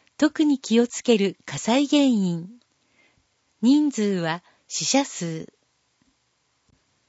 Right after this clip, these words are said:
住宅火災における出火原因別死者発生状況。平成二十六年から令和五年、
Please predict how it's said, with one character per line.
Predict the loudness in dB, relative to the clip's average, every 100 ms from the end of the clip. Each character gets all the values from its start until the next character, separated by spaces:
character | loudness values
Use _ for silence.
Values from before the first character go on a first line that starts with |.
| _ _
住 | -2 0 2
宅 | 0 -4
火 | -2 0
災 | 2 4
に | 4 0
お | -2
け | -2 -2
る | -2 -6 _ _ -10
出 | -4 -4 _
火 | 0
原 | 4 6 6
因 | 6 4 4
別 | 2 0 -4 -6 _
死 | -10 -4
者 | 0 0
発 | -2 -6
生 | -6 0 0 2
状 | 2 2
況。 | 2 -2 -4 -4 -10 _ _ _ _ _ _ _ _ _ _ _ _
平 | 0 0
成 | 0 -2 0
二 | 2 0
十 | 0 0 0
六 | -2 0
年 | 2 2 0
か | -2
ら | -4 -4 -12 _ _ 2
令 | 4 4
和 | 2 0
五 | 0
年、 | -2 -2 -2